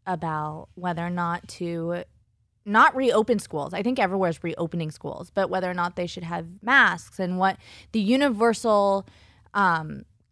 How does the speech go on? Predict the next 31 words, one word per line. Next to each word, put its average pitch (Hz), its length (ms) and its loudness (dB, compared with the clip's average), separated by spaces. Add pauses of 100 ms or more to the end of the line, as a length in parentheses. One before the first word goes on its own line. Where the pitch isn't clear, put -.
code 233 560 6
is, 170 340 -2
or 202 140 -4
maybe 233 220 2
not 190 200 0
code, 151 380 -4
but 185 160 -2
what 190 160 -2
the 214 80 -2
restrictions 208 560 -2
are 196 100 0
gonna 180 160 -4
be 175 220 -4
for 247 320 0
schools 180 400 -4
to 190 180 -4
open 175 280 -4
safely 247 420 -4
because 185 420 -6
many 208 380 -2
of 185 80 -6
the 185 80 -8
students 277 460 -4
that 220 100 -4
are 208 80 0
going 190 220 -4
back 170 180 -4
to - 80 -16
school 160 480 -4 (400)
are 185 140 0
not 190 580 2